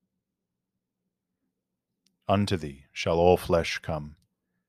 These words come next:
My misdeeds prevail against me. O be thou merciful unto our sins.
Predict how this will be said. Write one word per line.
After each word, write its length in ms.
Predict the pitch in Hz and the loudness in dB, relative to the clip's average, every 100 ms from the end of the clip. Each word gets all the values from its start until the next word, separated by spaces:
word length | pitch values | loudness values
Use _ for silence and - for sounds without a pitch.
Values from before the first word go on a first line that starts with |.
| _ _ _ _ _ _ | _ _ _ _ _ _
My 120 | 98 | 2
misdeeds 600 | 104 101 - 101 82 - | 4 2 0 -2 -2 -6
prevail 420 | - 92 87 85 | -8 -2 0 0
against 400 | 82 87 87 - | 0 -4 -6 -10
me. 160 | - 73 _ _ _ _ _ _ _ _ _ _ _ _ _ _ _ _ _ _ _ _ 196 _ _ _ _ _ _ _ _ _ _ _ _ _ _ _ _ _ _ _ | -14 -20 _ _ _ _ _ _ _ _ _ _ _ _ _ _ _ _ _ _ _ _ _ _ _ _ _ _ _ _ _ _ _ _ _ _ _ _ _ _ _ _
O 100 | 92 | -2
be 140 | 92 | 0
thou 220 | 90 92 92 | 4 6 6
merciful 520 | 101 - 98 87 80 | 2 -2 -6 -8 -8
unto 280 | 80 - 82 | -10 -8 -4
our 180 | 80 | -4
sins. 600 | 76 - 87 71 69 - | -4 -4 -6 -8 -14 -18